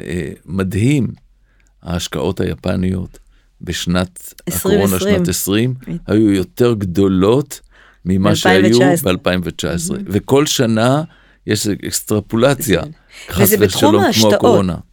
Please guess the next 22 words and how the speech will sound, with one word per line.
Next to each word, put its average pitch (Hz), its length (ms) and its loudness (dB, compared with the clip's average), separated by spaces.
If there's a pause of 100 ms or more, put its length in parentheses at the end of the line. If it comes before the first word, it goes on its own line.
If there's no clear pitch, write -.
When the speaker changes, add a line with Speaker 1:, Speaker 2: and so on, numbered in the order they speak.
Speaker 2:
זה 170 120 -6
בתחום 254 300 -4
Speaker 1:
וזה - 40 0
Speaker 2:
ההשקעות. 208 300 0
Speaker 1:
בתחום 110 260 0
ההשקעות. - 500 -6 (100)
הרבה 98 680 2
מאוד 98 680 0
בתחום 87 480 -4
של 87 260 -6
ההשקעות. 82 800 -4 (640)
ה-, 110 40 0 (540)
היפנים, 107 760 0 (500)
שוב - 300 -2
פעם, 85 220 -4
צריך 104 340 -4
להבין, 92 420 -2
יש 82 320 -4
שני 113 240 0
סוגי 98 680 -2
משקיעים 90 540 -4
יפנים. 76 520 -10